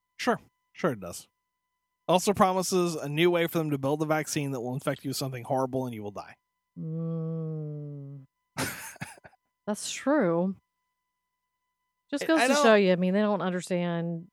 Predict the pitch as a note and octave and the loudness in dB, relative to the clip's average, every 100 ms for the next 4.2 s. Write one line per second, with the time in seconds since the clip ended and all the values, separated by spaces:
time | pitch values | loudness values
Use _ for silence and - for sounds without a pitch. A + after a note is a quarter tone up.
0 | _ _ _ E3 C#3+ D#3+ - A#2+ - - | _ _ _ -4 -4 -8 -8 -12 -16 -20
1 | - - _ _ _ _ _ - A3+ B3+ | -20 -20 _ _ _ _ _ -4 2 4
2 | C4+ A3+ G#3+ G3 E3+ - B2 - _ _ | 4 4 4 2 0 -4 -6 -8 _ _
3 | - C#4+ C#4+ D#4 D4 D4 C4+ B3+ A#3+ A#3 | 6 8 10 10 8 6 6 6 8 8
4 | F3 | 6